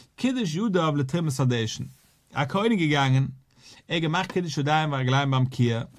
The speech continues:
Kiddush kann er machen, Trimas Hadeshin. Ist le Mocha eine Zug le Kaddish, zu früh. Das heißt, ein paar Minuten nach dem, es wird lächtig in draußen,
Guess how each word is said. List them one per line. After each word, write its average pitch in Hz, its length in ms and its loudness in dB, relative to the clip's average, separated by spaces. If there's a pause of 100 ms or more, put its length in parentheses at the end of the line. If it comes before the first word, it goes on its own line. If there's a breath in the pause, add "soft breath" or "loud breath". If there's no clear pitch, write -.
Kiddush 180 380 -2
kann 180 140 -2
er 175 60 -2
machen, 165 280 -2
Trimas 147 320 -2
Hadeshin. 120 560 -2 (720 soft breath)
Ist 127 120 -4
le 131 100 2
Mocha 175 340 0
eine 139 220 -2
Zug 185 320 -2
le 131 120 2
Kaddish, 131 680 -2
zu - 160 -4
früh. 175 400 -2 (140)
Das - 120 -16
heißt, 131 260 -2
ein 104 60 -8
paar 170 120 -6
Minuten 147 220 -2
nach 180 180 -2
dem, 120 300 -2
es - 120 -14
wird 117 120 -6
lächtig 156 340 -6
in 127 80 0
draußen, 120 580 -4